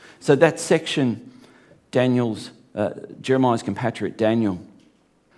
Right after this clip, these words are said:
and this section, Jeremiah's compassion.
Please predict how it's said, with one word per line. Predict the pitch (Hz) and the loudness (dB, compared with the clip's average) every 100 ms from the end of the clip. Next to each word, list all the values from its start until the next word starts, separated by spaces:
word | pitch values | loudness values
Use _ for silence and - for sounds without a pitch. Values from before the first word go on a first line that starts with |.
| _ _ _ _ | _ _ _ _
and | - 120 | -4 -2
this | 131 | 0
section, | - 139 139 - 101 85 - _ _ _ _ _ _ _ - - | 0 -2 -2 -4 -4 -6 -12 _ _ _ _ _ _ _ -20 -6
Jeremiah's | 135 135 127 113 110 | -2 0 2 0 -4
compassion. | - 92 - 113 120 - 90 87 | -6 -8 -4 -4 -4 -8 -10 -12